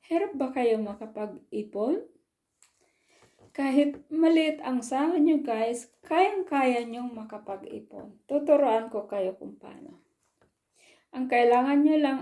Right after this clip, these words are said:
ay dapat meron kayong, ito, guys, envelope saving challenge tracker. Ito. Mayroon siyang number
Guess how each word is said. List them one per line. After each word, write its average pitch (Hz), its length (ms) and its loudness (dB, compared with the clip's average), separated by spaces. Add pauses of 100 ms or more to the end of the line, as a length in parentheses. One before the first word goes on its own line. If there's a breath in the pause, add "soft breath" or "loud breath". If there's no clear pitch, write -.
ay 247 560 -6 (400)
dapat 262 480 -2
meron 240 480 2
kayong, 214 720 -4 (2250)
ito, 220 240 -2
guys, - 480 -8 (1120)
envelope 285 640 6
saving 262 880 2
challenge 226 640 -6
tracker. 196 720 -8 (3000)
Ito. - 480 -14 (1300)
Mayroon 311 480 6
siyang 269 240 0
number 233 480 0